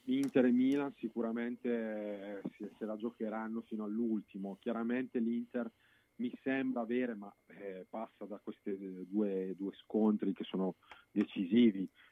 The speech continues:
eh, con, eh, insomma, quello col Bologna ha un suo peso veramente specifico molto importante, eh, però ecco, sicuramente l'Inter forse come organico è quella che ha sem-,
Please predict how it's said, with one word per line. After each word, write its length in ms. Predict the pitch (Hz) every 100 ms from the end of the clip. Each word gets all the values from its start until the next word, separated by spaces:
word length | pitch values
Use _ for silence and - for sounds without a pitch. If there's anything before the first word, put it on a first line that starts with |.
| -
eh, 500 | 101 98 95 90 90
con, 240 | - 92
eh, 360 | 95 90 90 82
insomma, 260 | 82 - 85
quello 220 | - 101
col 160 | - 98
Bologna 580 | 104 110 139 123 110
ha 80 | 107
un 120 | 110
suo 200 | 110 - -
peso 280 | 110 101 104 107
veramente 640 | 98 90 98 95 107 110 -
specifico 600 | - 107 - 113 98 98
molto 340 | 101 117 -
importante, 880 | 98 110 113 - 104 101 101 113 113 _ - - -
eh, 1040 | - 117 107 98 98 95 92 87 90 87
però 260 | - 117 113
ecco, 200 | 107 -
sicuramente 540 | - 120 117 117 117
l'Inter 340 | 113 117 117 117
forse 280 | 123 - 127
come 200 | 110 117
organico 800 | 110 110 120 117 117 - 117 113 _ _
è 120 | - -
quella 220 | 117 117
che 100 | 113
ha 60 | -
sem-, 220 | 117 113